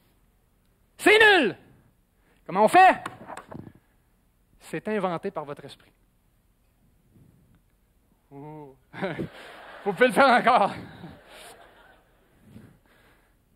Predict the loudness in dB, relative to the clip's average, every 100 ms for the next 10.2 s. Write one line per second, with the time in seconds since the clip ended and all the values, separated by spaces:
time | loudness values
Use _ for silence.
0 | _ _ _ _ _ _ _ _ _ -20
1 | _ _ _ _ -10 -6 -6 -6 -8 -8
2 | -14 -14 -18 _ _ _ _ _ _ _
3 | _ -10 -6 -4 -4 -6 -6 -8 -10 -12
4 | -12 -12 -8 -8 -6 -8 -10 -10 -12 -20
5 | _ _ -14 -10 -8 -4 -4 -4 -4 -4
6 | -6 -8 -14 _ _ _ _ _ _ _
7 | _ _ _ _ _ -16 -16 -16 -20 -18
8 | -16 -14 -14 -14 -16 -16 -14 -10 -8 -6
9 | -4 -4 -2 -4 -2 -2 -4 -6 -6 -4
10 | -4